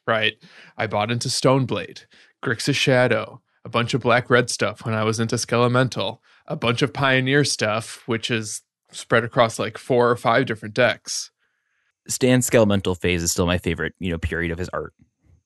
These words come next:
Speaker 1: Thanks. I'm excited to revisit it on a comeback tour when I get to headline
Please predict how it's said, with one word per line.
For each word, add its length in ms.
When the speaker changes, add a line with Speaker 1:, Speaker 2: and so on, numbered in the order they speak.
Speaker 1:
Thanks. 260
I'm 120
excited 340
to 80
revisit 420
it 220
on 140
a 160
comeback 440
tour 360
when 100
I 60
get 160
to 100
headline 420